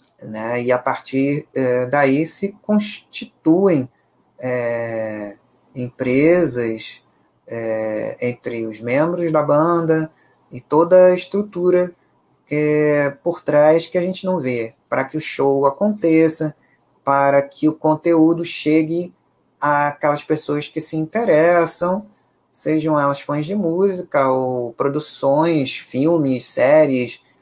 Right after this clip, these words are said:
né? A Don't Stop Believing, ela, ela voltou pra uma nova geração,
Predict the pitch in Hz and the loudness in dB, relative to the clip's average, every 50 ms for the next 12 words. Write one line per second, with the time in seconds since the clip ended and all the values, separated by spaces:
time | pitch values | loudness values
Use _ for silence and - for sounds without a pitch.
0 | _ _ _ - 127 127 131 143 156 156 - _ _ _ _ - 131 135 135 135 | _ _ _ -10 -6 -4 -2 -2 -2 -4 -6 _ _ _ _ -2 0 2 2 2
1 | 127 131 135 156 165 156 - - - 156 156 - - 151 147 143 139 160 185 208 | 2 2 0 0 0 0 -2 -2 0 -2 -2 -2 -2 -2 0 0 2 0 0 0
2 | 185 175 156 139 139 143 147 143 143 143 143 143 143 139 - 139 139 139 139 139 | 0 -2 -2 -2 0 0 0 0 0 2 2 0 0 -2 -2 -2 0 0 0 0
3 | 139 135 131 131 127 127 120 120 117 113 127 - - 110 135 185 185 - - - | 0 0 0 -2 -2 -2 -2 -2 -4 -6 -8 -12 -8 -2 2 2 2 2 0 -2
4 | _ - - 196 196 196 - _ _ _ _ _ _ _ - 147 151 165 175 165 | _ 2 4 4 4 2 0 _ _ _ _ _ _ _ -2 0 0 2 2 2
5 | 156 143 139 147 160 185 214 240 247 226 240 220 190 202 196 185 170 156 - - | 2 2 2 2 4 4 4 4 4 2 0 0 2 2 2 2 2 0 -2 -2
6 | - - 208 165 170 160 143 | -2 0 0 0 0 -2 -6